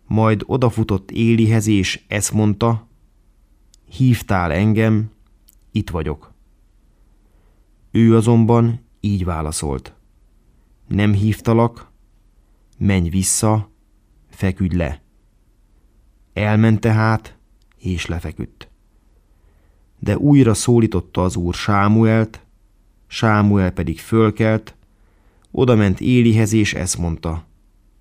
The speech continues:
'Hívtál engem, itt vagyok.' Ő azonban így felelt:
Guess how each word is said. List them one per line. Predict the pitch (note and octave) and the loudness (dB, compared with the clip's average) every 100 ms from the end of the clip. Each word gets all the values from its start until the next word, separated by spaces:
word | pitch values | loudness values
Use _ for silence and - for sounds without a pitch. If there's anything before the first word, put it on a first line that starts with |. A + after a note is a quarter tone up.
| _ _ _ _ _ - | _ _ _ _ _ -10
'Hívtál | - A2+ - B2 A2+ A#2 | -2 -2 0 0 2 2
engem, | A#2 A#2 A#2+ A#2 A#2 _ _ _ _ | 2 2 2 0 -4 _ _ _ _
itt | F#2+ F#2 | -8 -6
vagyok.' | D#2 D2 D2 - _ _ _ _ _ _ _ _ _ _ _ _ _ _ | -8 -8 -10 -14 _ _ _ _ _ _ _ _ _ _ _ _ _ _
Ő | B2+ B2+ | 4 4
azonban | A#2+ A#2+ A#2 A2 G#2 | 6 4 4 2 0
így | G2+ - | -2 -4
felelt: | F#2 F2 D#2+ D#2+ - | -6 -4 -4 -6 -12